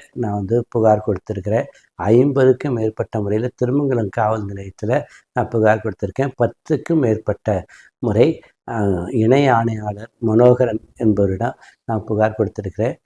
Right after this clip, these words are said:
அஹ், உதவி ஆணையாளர் திரு வரதராஜன் கிட்ட நான் பல முறை முக-, புகார் கொடுத்தேன். இதற்கு முன்பு காவல்துறை ஆணையராக இருந்த ரோஹித், துணை ஆணையராக இருந்த ரோஹித் என்பவரிடம்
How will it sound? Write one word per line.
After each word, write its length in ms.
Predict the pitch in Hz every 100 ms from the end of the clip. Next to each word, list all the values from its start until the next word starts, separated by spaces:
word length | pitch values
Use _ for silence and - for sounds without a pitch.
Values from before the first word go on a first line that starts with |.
| _ _ 120
அஹ், 160 | 110
உதவி 440 | 101 110 131 135 127
ஆணையாளர் 480 | 107 110 107 101
திரு 140 | - 107
வரதராஜன் 560 | 101 117 123 113 104 98
கிட்ட 220 | - 113
நான் 180 | 110 104
பல 200 | 101 98
முறை 180 | 101 104
முக-, 260 | 95 95 -
புகார் 300 | 101 101 -
கொடுத்தேன். 400 | 82 - 123 127 - _
இதற்கு 340 | - 123 123 117
முன்பு 380 | 113 120 123 127 110 - _ _ -
காவல்துறை 520 | 123 113 117 - 107 104
ஆணையராக 500 | 101 107 110 104 101 95
இருந்த 260 | 95 95
ரோஹித், 560 | 95 107 113 104 _ - - _ -
துணை 240 | 123 139
ஆணையராக 540 | 143 113 104 107 101
இருந்த 240 | 101 95 98
ரோஹித் 460 | 104 113 113 - 107
என்பவரிடம் 420 | 98 104 110